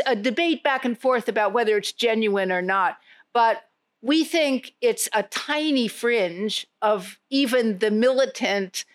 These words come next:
Rohingya population, and that it doesn't have widespread support from arsa. So I'm not sure it's something we really have to worry too much about.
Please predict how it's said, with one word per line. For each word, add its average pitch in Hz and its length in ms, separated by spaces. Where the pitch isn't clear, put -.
Rohingya 208 560
population, 175 960
and 226 180
that 226 120
it 226 120
doesn't 269 320
have 202 300
widespread 196 600
support 185 520
from 180 320
arsa. 190 380
So 180 140
I'm 202 180
not 240 220
sure 226 340
it's 196 160
something 196 380
we 185 100
really 196 320
have 185 320
to 175 140
worry 202 360
too 190 160
much 165 300
about. 165 320